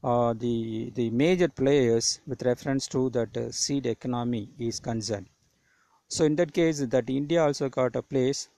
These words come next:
that in the fifth position with reference to the domestic seed market value in terms of, uh, million U S dollar. So two thousand million U S dollar worth business is, uh,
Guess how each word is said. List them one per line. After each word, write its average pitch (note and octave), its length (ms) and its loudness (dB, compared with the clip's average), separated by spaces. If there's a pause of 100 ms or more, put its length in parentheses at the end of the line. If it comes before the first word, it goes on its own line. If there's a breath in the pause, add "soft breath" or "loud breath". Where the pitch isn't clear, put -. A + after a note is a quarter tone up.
that A#2+ 180 -2
in C#3 100 -2
the C#3 80 -2
fifth C#3 240 -6
position B2 720 -4
with B2+ 140 -14
reference C3 440 -4
to C#3 380 -6 (560)
the C3 80 -4
domestic C3 640 -2
seed C#3 340 -4
market A#2 460 -4
value A2 760 -2
in A#2 180 -8
terms A#2 360 -2
of, B2 160 -2 (320)
uh, A2+ 260 -6
million C3+ 640 -4
U A#2+ 280 0
S A2 100 -6
dollar. A2+ 400 -2 (120)
So B2+ 340 -6
two D#3 160 -2
thousand D3+ 560 0 (580 soft breath)
million C#3+ 420 0
U C#3 220 2
S C#3+ 120 -2
dollar A#2 440 -2 (300)
worth C#3 320 0 (340)
business C#3 420 -2
is, - 300 -4 (120)
uh, A#2 140 -4